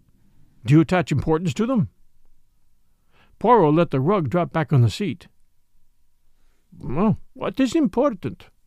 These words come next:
What is not? One cannot say at this stage, but we must note each little fact carefully." They went back again into the first compartment, and in a minute or two the conductor of the carriage arrived to be questioned.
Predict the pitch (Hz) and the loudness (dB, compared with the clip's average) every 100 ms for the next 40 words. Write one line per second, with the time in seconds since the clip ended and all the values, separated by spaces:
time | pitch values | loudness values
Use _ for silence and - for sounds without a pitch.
0 | _ - 131 208 - 247 196 233 165 - | _ -12 -8 -8 -4 -4 -2 -2 -4 -10
1 | - - - - - _ _ _ 147 233 | -18 -20 -20 -20 -20 _ _ _ -2 -2
2 | - 262 269 240 - 233 131 226 - 123 | 0 0 0 0 -2 0 0 -2 -4 -8
3 | 101 - - _ _ _ _ - 156 277 | -10 -12 -20 _ _ _ _ -4 -2 -2
4 | - - - - 147 190 - 190 175 - | -6 -20 -8 0 2 2 2 0 0 -4
5 | - 269 262 - 240 - 233 - 214 135 | -2 -2 -2 -4 -4 -2 -2 -2 -4 -4
6 | - - - 202 - 101 - - - - | -8 -8 -4 -4 -4 -12 -16 -20 -20 -20
7 | - - - - _ _ _ - - - | -20 -20 -20 -20 _ _ _ -20 -20 -20
8 | _ _ _ - - - 139 165 127 196 | _ _ _ -20 -16 -4 2 2 0 -4
9 | 214 180 143 233 143 156 143 131 196 - | -2 -2 0 0 0 0 -2 -2 -4 -2
10 | 135 - 160 - 69 - _ _ _ - | -4 -4 -6 -8 -16 -20 _ _ _ -4
11 | 147 151 202 233 147 - 117 127 143 - | 0 2 2 2 0 -2 -4 -4 -6 -12
12 | - 135 156 208 - 214 - 139 - - | -10 -4 -2 -2 -2 -2 -2 -2 -2 -2
13 | 170 131 131 - 165 156 196 160 165 160 | 0 0 -2 -2 0 2 2 2 0 0
14 | 165 147 - 80 | 0 -2 -4 -12